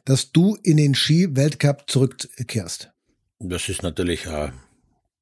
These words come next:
Speaker 2: ich genieße großes Vertrauen offensichtlich.
Speaker 1: Ja.
Speaker 2: Das gefällt mir.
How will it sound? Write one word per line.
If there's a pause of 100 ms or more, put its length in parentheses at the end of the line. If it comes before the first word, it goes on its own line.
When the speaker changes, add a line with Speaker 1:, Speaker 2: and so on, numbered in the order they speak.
(120)
Speaker 2:
ich
genieße
großes
Vertrauen
offensichtlich. (420)
Speaker 1:
Ja. (580)
Speaker 2:
Das
gefällt
mir.